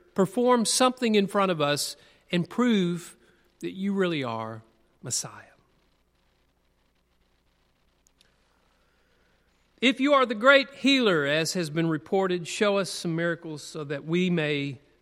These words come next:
believe." Well, so they expected Jesus to perform a miracle. Maybe, maybe they expected Jesus to say, "Well, uh, bring me somebody, someone who's blind.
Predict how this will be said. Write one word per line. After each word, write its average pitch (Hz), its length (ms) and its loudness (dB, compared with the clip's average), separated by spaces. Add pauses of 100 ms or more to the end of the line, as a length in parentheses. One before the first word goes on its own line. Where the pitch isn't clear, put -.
(140)
believe." 147 560 -4 (920)
Well, 175 280 -8 (880)
so 196 500 2
they 165 140 -2
expected 214 580 -8
Jesus 120 680 -10 (140)
to 170 280 -2 (800)
perform 214 340 -2
a 240 60 0
miracle. 240 400 -2
Maybe, 165 500 2
maybe 185 260 6
they 185 140 6
expected 185 520 0
Jesus 165 420 0
to 160 100 -4
say, 156 260 0
"Well, 156 460 0 (360)
uh, 123 300 -10
bring 123 500 -4
me 160 120 4
somebody, 185 460 0
someone 185 420 0
who's 208 180 2
blind. 196 480 2